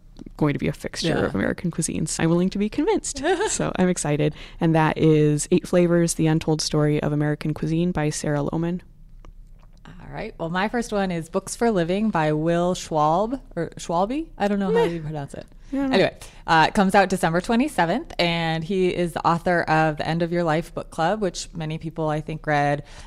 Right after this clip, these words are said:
Speaker 2: a few years ago. It chronicled the books he read as his mother was battling cancer, and he would take her to their, her appointments, um, for chemotherapy and to see the doctor, and, and they would sit and discuss books. So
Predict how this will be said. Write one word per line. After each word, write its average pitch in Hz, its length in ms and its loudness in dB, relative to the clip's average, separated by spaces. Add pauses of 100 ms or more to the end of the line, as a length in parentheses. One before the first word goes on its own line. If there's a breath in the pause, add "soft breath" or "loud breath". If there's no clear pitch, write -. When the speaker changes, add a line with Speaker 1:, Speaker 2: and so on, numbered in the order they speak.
Speaker 2:
a - 20 -20
few - 140 0
years 147 300 0
ago. 151 380 4
It 147 180 0
chronicled 156 640 2
the 156 40 -4
books 170 220 -2
he 185 100 0
read 151 440 4
as 147 320 -2
his 147 160 -6
mother 147 340 2
was 151 160 0
battling 147 460 -2
cancer, 165 580 -2
and 147 600 -2 (160)
he 156 200 -6
would 151 160 0
take 151 220 -6
her 151 100 -2
to 143 100 -2
their, 135 300 -4 (160)
her 139 460 -2
appointments, - 640 -6 (400 loud breath)
um, 143 260 -8
for 139 140 -10
chemotherapy 226 800 0
and 147 320 -4
to - 80 -16
see - 140 -10
the 143 100 -6
doctor, 185 500 4
and, 143 460 -4
and 147 120 -4
they 143 120 -2
would 143 160 -4
sit - 160 -2
and 143 100 -8
discuss 135 380 -6
books. - 340 -10
So 143 260 -4